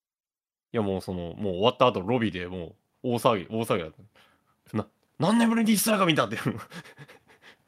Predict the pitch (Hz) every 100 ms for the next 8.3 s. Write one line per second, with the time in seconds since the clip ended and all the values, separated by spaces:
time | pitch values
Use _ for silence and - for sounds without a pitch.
0 | _ _ _ _ _ _ _ _ _ _
1 | _ _ _ _ _ _ _ _ _ _
2 | _ _ _ _ _ _ _ _ _ _
3 | _ _ - 151 127 165 180 180 160 156
4 | 156 151 143 143 _ _ _ 135 156 156
5 | 143 - - - 165 156 170 151 - 165
6 | 147 139 139 _ 123 110 107 110 - 151
7 | 135 135 139 139 139 143 156 151 135 127
8 | 113 139